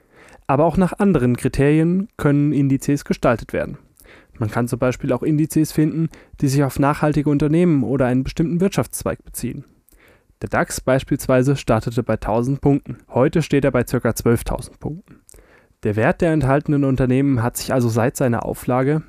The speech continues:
im Jahr neunzehnhundertsiebenundachtzig circa verzwölffacht. Der Wert eines Unternehmens an der Börse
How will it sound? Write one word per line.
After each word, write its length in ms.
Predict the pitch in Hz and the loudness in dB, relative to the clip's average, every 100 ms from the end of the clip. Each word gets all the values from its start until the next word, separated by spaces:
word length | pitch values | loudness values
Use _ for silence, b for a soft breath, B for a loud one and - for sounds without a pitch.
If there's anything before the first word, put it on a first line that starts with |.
| - | -6
im 180 | 135 113 | -2 0
Jahr 180 | 110 | 2
neunzehnhundertsiebenundachtzig 1300 | 120 117 - 120 120 113 - 120 120 107 113 - 160 - - | 2 0 0 0 0 0 -2 -2 0 -2 -6 -2 -4 -4 -10
circa 400 | - 185 - 175 | -2 0 2 0
verzwölffacht. 760 | 170 - 123 - - - - - _ b b b b b b - | 0 0 -2 -2 -6 -12 -16 -20 _ b b b b b b -6
Der 120 | 107 | -4
Wert 220 | 104 139 | 0 -2
eines 240 | 165 160 151 | 0 0 0
Unternehmens 500 | 156 147 147 156 151 | 0 2 2 2 0
an 120 | 139 | 0
der 80 | 131 | 0
Börse 420 | 131 131 127 | 2 2 2